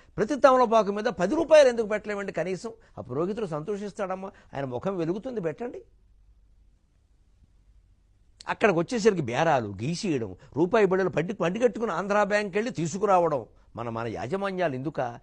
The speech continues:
మన మోటార్ సైకిళ్ళు ఎందుక? ఏదో హోటల్కి వెళ్ళి దంపతులు శనివారం నాడు హోటల్కి వెళ్ళి రెండు వేలు బిల్లు ఇస్తున్నారే, ఆ పీట మీద పెట్టిన ఆకులు, వాటి మీద పెట్టిన పది రూపాయలు, ఇరవై రూపాయల నోట్లు అన్నీ పోగేసిన రెండు వందలు, మూడు వందలు మించవే, ఆ మాత్రం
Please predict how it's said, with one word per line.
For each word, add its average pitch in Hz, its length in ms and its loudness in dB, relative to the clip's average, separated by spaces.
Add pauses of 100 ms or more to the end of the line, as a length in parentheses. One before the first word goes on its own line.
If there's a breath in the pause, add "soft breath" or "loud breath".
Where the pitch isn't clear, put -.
(260 soft breath)
మన 127 80 0
మోటార్ 135 320 -2
సైకిళ్ళు 190 360 -2
ఎందుక? 143 280 -8 (600)
ఏదో 120 200 -2
హోటల్కి 214 420 -2
వెళ్ళి 220 160 -2
దంపతులు 175 400 -2
శనివారం 190 580 -6
నాడు 165 200 -2
హోటల్కి 165 300 -4
వెళ్ళి 170 180 -4 (180 loud breath)
రెండు 156 220 0
వేలు 175 220 2
బిల్లు 160 260 -2
ఇస్తున్నారే, 143 600 -4 (200 loud breath)
ఆ 143 60 4
పీట 202 240 0
మీద 233 180 2
పెట్టిన 208 300 0
ఆకులు, 180 380 2
వాటి 185 260 6
మీద 214 200 0
పెట్టిన 202 220 -4
పది 156 220 -2
రూపాయలు, 208 380 2
ఇరవై 185 340 2
రూపాయల 202 340 0
నోట్లు 202 280 -2
అన్నీ 170 340 0
పోగేసిన 220 640 0 (240 loud breath)
రెండు 170 240 0
వందలు, 190 260 0
మూడు 226 260 4
వందలు 202 220 0
మించవే, 175 460 0
ఆ 123 200 -2
మాత్రం 196 500 0